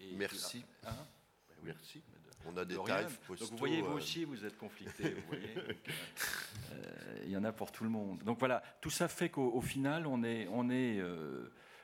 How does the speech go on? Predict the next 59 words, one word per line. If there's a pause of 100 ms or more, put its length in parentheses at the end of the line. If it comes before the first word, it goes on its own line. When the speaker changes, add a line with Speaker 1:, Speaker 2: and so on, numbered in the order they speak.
(120)
Speaker 1:
on
est,
on,
on
est,
on
est
très
serein.
Par
contre,
nous,
on
doit
faire
vivre
la
dimension
citoyenne (540)
au-delà
de
cette
image
historique
qui
était
de
dire
la
banque
des
pauvres. (920)
On
a
une
banque
privée. (760)
Quand
je
suis
arrivé
à
la
banque
il
y
a
cinq
ans,
j'avais
pas
le
droit
de
prononcer
le
mot
banque
privée.